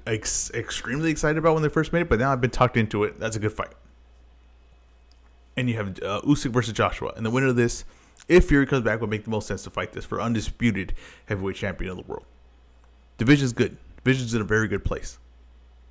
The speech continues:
A lot of interesting matchups that could come from this, but this is a really important fight to decide,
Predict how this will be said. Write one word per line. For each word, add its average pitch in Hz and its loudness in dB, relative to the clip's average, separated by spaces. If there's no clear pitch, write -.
A 127 -8
lot 127 4
of - 0
interesting 131 0
matchups 113 -4
that 107 -4
could - -14
come 107 -6
from 110 -4
this, - -10
but - 0
this 117 -6
is 110 -6
a 120 -2
really 127 -2
important 131 0
fight 117 -2
to - -8
decide, 101 -2